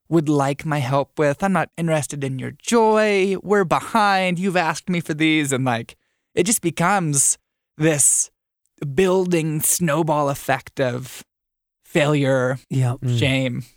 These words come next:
Speaker 2: Yep, exactly. The thing about the distortion of perspective is you don't notice it for a while. "You shall know them by their fruits."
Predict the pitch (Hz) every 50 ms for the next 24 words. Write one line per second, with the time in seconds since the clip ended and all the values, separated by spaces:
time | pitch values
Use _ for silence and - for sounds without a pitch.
0 | _ _ _ _ _ _ - 165 170 180 196 - _ _ _ _ _ - - 151
1 | - - 139 127 123 120 123 - - 113 107 113 - - - _ _ _ _ _
2 | _ _ _ _ _ _ _ _ _ _ _ _ 156 - - 254 254 208 147 139
3 | 123 - 123 113 117 - - 160 147 147 - - 131 113 - - 123 - - -
4 | - 135 131 - - 139 113 120 117 - 127 120 113 - 151 156 156 147 - -
5 | _ _ - 151 131 120 117 117 117 120 120 - - - - 117 110 101 - -
6 | _ _ _ _ _ - - - 143 117 107 104 104 98 92 87 85 - - -
7 | _ _ _ _ _ _ _ _ _ _ _ _ _ - 143 120 - 160 147 143
8 | 147 180 226 247 214 214 170 147 139 131 127 101 117 113 104 - - - 165 151
9 | 139 117 - - - - - - - - -